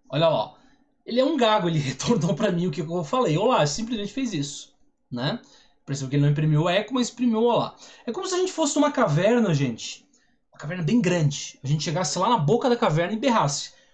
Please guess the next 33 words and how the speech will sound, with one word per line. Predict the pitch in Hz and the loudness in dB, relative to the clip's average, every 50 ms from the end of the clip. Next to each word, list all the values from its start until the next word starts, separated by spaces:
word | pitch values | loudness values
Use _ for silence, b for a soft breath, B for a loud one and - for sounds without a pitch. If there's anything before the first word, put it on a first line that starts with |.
| b b b b | b b b b
Oi! | - 359 392 392 381 349 311 262 226 185 160 139 123 110 107 98 - _ _ | 2 4 4 4 4 4 4 4 4 4 2 2 2 0 -6 -12 -18 _ _
Tá? | - 135 170 202 208 151 - b b b b b b | -4 -2 0 0 0 -2 -4 b b b b b b
A | b | b
gente | 143 147 147 165 | -4 -2 -2 0
dá | 151 143 214 254 | 0 2 2 4
esse | 294 277 - - 262 | 4 2 2 2 2
berro | 180 190 196 208 220 240 226 220 B B B B | 4 4 4 4 4 4 2 0 B B B B
e | 254 | 0
o | 269 254 | 0 2
que | - 269 | 2 0
que | - 226 | 0 2
vai | 214 247 | 2 2
acontecer? | 233 233 240 226 214 226 226 214 - 170 | 2 2 2 0 0 2 0 -2 0 0
Vai | 147 170 165 | 0 0 0
dar | 196 | 0
um | 220 247 262 254 | 0 2 2 4
eco, | 254 262 254 254 170 160 | 2 2 0 -2 -2 -2
e | 151 | -2
esse | 147 - - - 196 | -2 -2 -2 -2 -2
eco | 185 185 - | -2 -2 0
vai | 185 208 196 | 0 0 2
retornar | 190 220 214 - 285 277 233 202 190 196 | 2 0 -2 0 0 0 2 2 0 0
pra | - 269 269 | 2 0 2
gente. | 226 262 254 226 156 - - b b b b b | 2 2 2 0 0 -4 -8 b b b b b
Olá, | - 170 196 202 208 220 226 226 214 180 156 | -2 0 2 4 4 4 4 4 4 2 2
olá, | 165 180 185 185 185 202 226 226 220 202 | 2 0 0 0 0 2 4 4 4 2
olá, | 170 160 160 175 202 226 220 | 2 2 0 0 0 0 0
mas | 180 165 160 | -2 -2 -6
vai | 190 | -6
ficar | 190 - - - 240 240 | -8 -10 -6 -4 -4 -2
gago | 208 175 185 208 214 202 185 170 | -2 0 2 2 4 2 2 2
ali, | 151 139 123 | 2 2 0
né? | 117 135 180 196 | 0 -2 -2 -4